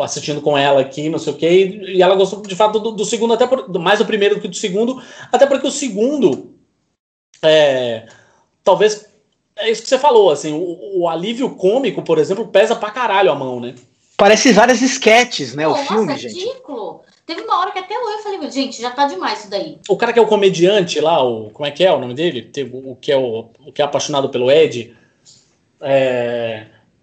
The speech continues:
Speaker 1: ele, de fato, no filme é o, enfim, só tem, só dá ele fazendo piada, né?
Speaker 2: Uhum. Exatamente, é, isso é uma coisa bem,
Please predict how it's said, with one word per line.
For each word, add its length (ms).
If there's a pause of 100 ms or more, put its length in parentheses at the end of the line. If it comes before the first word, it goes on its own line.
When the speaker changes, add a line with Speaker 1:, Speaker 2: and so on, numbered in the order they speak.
(180)
Speaker 1:
ele, 260
de 100
fato, 340 (120)
no 140
filme 380
é 120
o, 320 (1160)
enfim, 240
só 280
tem, 360
só 280
dá 220
ele 200
fazendo 280
piada, 380
né? 140 (600)
Speaker 2:
Uhum. 440 (640)
Exatamente, 840
é, 220
isso 200
é 60
uma 120
coisa 260
bem, 440